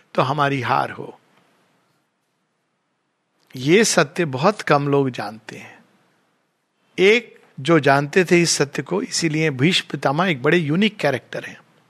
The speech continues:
वो योगी हैं, कर्म योगी हैं,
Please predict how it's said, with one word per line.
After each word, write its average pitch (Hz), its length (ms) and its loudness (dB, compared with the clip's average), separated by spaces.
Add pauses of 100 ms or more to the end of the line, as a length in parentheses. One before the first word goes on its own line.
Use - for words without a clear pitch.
(1120)
वो 277 220 -14 (260)
योगी 175 380 2
हैं, 160 440 -2 (220)
कर्म 156 260 2
योगी 135 280 0
हैं, 104 260 -10